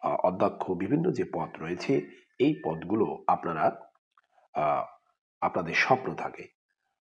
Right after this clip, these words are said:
তো এখন, আহ, হয়তো আপনাদের স্বপ্ন, আহ, খুব শীঘ্রই, আহ, পূরণ হতে পারে, যদি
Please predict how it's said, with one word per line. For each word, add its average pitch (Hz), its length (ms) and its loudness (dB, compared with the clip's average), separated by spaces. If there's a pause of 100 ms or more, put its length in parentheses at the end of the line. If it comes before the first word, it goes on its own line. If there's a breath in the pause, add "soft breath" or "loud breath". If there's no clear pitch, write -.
(220)
তো 120 420 4 (300)
এখন, 139 480 4 (280)
আহ, 98 260 2
হয়তো 95 420 0 (140)
আপনাদের 82 400 -2
স্বপ্ন, - 680 0 (420)
আহ, - 440 -4 (160)
খুব - 240 -4
শীঘ্রই, 95 600 -2 (460)
আহ, 147 300 -4
পূরণ 156 240 8
হতে - 200 -10
পারে, - 420 0 (680 soft breath)
যদি 117 440 4